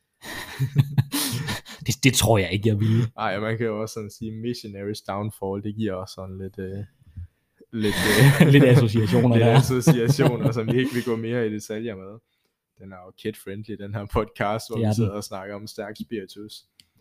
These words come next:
Speaker 2: Øh, men de her drinks, de fortryllede og forvirrede gæsterne. Det var ukendt farvand for de fleste af dem. Men de blev forelskede, de her rum rhapsodies.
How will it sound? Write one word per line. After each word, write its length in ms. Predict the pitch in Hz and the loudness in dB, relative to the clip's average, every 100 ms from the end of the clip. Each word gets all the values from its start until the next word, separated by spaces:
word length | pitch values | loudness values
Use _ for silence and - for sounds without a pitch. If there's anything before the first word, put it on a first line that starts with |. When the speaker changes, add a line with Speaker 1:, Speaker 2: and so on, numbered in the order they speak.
| _ _ _ _ _ | _ _ _ _ _
Speaker 2:
Øh, 300 | 101 98 98 | -10 -8 -6
men 140 | 104 107 | -6 -2
de 80 | 127 | 2
her 120 | 117 | 2
drinks, 460 | - 107 123 139 | 2 2 2 2
de 140 | - 123 | -2 -4
fortryllede 580 | 117 - - 135 110 95 | -4 -4 2 2 2 -2
og 80 | |
forvirrede 380 | - 104 120 95 | -6 -4 -2 -2
gæsterne. 540 | 82 98 - - 87 95 _ | -6 -12 -12 -14 -16 -18 _
Det 80 | 110 | -4
var 60 | 110 | 0
ukendt 380 | 139 139 104 | 0 0 -4
farvand 480 | - 101 110 101 90 | -6 -6 -4 -6 -10
for 100 | - | -12
de 100 | 92 - | -14 -8
fleste 340 | 107 95 90 | -8 -8 -12
af 120 | 87 | -12
dem. 180 | 98 104 _ _ _ _ _ _ _ | -12 -14 _ _ _ _ _ _ _
Men 120 | 110 | -4
de 80 | 110 | -2
blev 160 | 107 117 | 0 0
forelskede, 580 | 117 120 135 117 104 95 | 2 2 0 -2 -8 -6
de 80 | 104 | -4
her 100 | 101 | -4
rum 280 | 95 98 104 | -4 -6 -6
rhapsodies. 680 | 98 - 175 90 - - | -8 -10 -12 -14 -14 -18